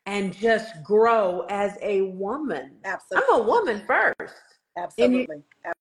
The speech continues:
Speaker 2: Absolutely.
Speaker 1: and you lose that, and you see perfection all around you, you know, and you're just like, "What happened to me? Why did I mess up?" <laughs>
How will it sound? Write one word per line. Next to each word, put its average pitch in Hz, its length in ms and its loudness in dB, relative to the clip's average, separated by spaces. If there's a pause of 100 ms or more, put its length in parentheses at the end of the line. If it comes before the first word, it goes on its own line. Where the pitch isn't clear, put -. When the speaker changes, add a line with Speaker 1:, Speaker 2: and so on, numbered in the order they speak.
Speaker 2:
Absolutely. 180 460 -6
Speaker 1:
and 262 100 2
you 277 80 2
lose 320 300 4
that, 185 200 0
and 226 100 -2
you 226 60 -4
see 294 680 -2
perfection 269 840 -4
all 330 400 4
around 330 460 0
you, 143 260 -10 (140)
you 214 160 4
know, 185 220 -2
and 208 100 -2
you're 220 100 0
just 226 240 -2
like, 202 240 0 (440)
"What 427 280 2
happened 381 360 0
to 220 100 6
me? 269 320 2
Why 294 320 2
did 320 140 -2
I 330 240 0
mess 196 300 0
up?" 170 360 4 (160)
<laughs> - 80 -8